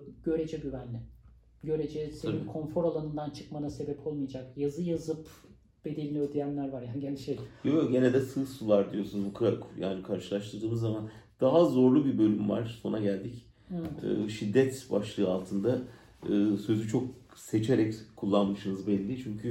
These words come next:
Speaker 2: e, her yöne gidebilecek bir mesele ama tarihten verdiğiniz örnekler tabii, e, ufuk açıcı.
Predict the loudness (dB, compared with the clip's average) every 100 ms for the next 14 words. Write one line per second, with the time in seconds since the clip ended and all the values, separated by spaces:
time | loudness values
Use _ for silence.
0 | -4 -4 -2 0 -2 -6 -14 -18 -2 0
1 | 2 2 2 2 2 0 -2 -4 -4 -8
2 | -8 -20 -20 -18 -16 -16 -10 -4 -4 0
3 | 2 2 2 -2 -6 -14 -20 _ -2 0
4 | 2 2 2 4 2 2 -2 -2 -4 -4
5 | -4 -4 -4 -4 -4 -6 -14 -20 -20 _
6 | _ -6 -2 -2 -2 -6 -4 -4 -4 -10